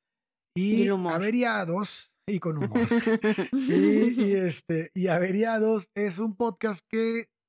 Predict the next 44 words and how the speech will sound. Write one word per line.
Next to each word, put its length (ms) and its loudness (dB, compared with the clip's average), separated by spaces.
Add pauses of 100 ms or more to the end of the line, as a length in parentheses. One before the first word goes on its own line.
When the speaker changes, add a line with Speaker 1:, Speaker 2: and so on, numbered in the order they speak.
(140)
Speaker 2:
tiene 300 -2
como 240 -2
fin 380 -2
tocar 300 -6
las 180 -4
biografías 800 -6
de 80 -6
aquellas 320 -6
personas 440 -8
que 100 -18
cambiaron 340 -6
el 120 -6
rumbo 380 -4
de 60 -10
la 160 -10
música. 480 -20 (760)
En 100 -4
esta 200 -4
temporada 520 0
va 80 0
a 40 -2
ser 160 -4
solo 200 -6
la 120 -6
música, 480 -4
pero 280 -14 (360)
espero 340 -10
que 120 -12
en 100 -8
otras 320 -8
sea 460 -10 (120)
escritura 760 -6 (280)
o 160 -8
pintura. 640 -8 (540)
Y 140 -6
bueno, 240 -4
pues 200 -8
hablamos 420 -8
de 160 -10
eso, 180 -12
¿no? 160 -10
De, 100 -10
de 240 -16
esas 180 -16